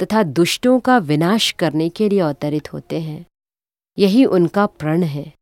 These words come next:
देवता जान गए थे कि अपने प्रण को पूरा करने के लिए उन्होंने देवकी के गर्भ में वास किया है।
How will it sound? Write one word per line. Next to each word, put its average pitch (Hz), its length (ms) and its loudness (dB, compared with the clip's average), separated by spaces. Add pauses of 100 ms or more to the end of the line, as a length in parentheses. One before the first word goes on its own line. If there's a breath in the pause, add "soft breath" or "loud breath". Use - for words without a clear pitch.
(1040)
देवता 190 440 6
जान 170 320 2
गए 156 200 0 (120)
थे 151 160 -10 (460 soft breath)
कि - 120 -4
अपने 226 440 4
प्रण 175 360 2
को 202 200 2
पूरा 165 320 2
करने 156 380 0
के 196 200 0
लिए 165 260 0 (160)
उन्होंने 214 340 4
देवकी 185 480 4
के 185 180 2
गर्भ 160 340 -2
में 175 400 0
वास 160 280 -4
किया 143 260 -8
है। 156 260 -12